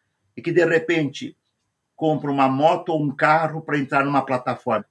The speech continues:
Ele não vai perguntar pra plataforma se ele vai ter direito ou não. Ele quer começar a trabalhar pra pagar os oitenta mil que ele financiou, mais o celular, mais cinco mil, mais isso, mais aquilo. Ele tá endividado. O capitalismo do nosso tempo é exploração, expropriação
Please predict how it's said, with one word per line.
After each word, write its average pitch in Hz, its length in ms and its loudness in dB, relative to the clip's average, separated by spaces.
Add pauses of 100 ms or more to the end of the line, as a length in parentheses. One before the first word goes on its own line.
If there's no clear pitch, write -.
(280)
Ele - 100 -2
não 220 60 2
vai 180 140 0
perguntar 131 320 0
pra 123 120 -4
plataforma 110 500 -2
se 123 80 -6
ele 104 80 -6
vai 107 100 -2
ter 110 140 -4
direito 104 360 -4
ou 104 60 -6
não. 95 140 -12 (220)
Ele 120 80 -10
quer 139 120 -2
começar 123 320 -2
a - 40 -4
trabalhar 110 480 -2 (400)
pra 127 100 0
pagar 123 360 2
os 123 140 0
oitenta 131 460 0
mil 123 200 2
que 127 100 -6
ele 117 80 -4
financiou, 123 440 -2
mais 135 220 2
o 123 60 -4
celular, 120 560 0
mais 117 220 -2
cinco 120 260 -6
mil, 165 320 0 (200)
mais 120 260 2
isso, 135 260 0
mais 139 160 2
aquilo. 123 220 -2 (140)
Ele 135 120 -2
tá 165 120 2
endividado. 139 680 -2 (480)
O 135 180 -2
capitalismo 151 500 4
do 143 100 -2
nosso 143 320 0
tempo 123 260 0
é 120 60 2
exploração, 147 760 0
expropriação 151 960 -2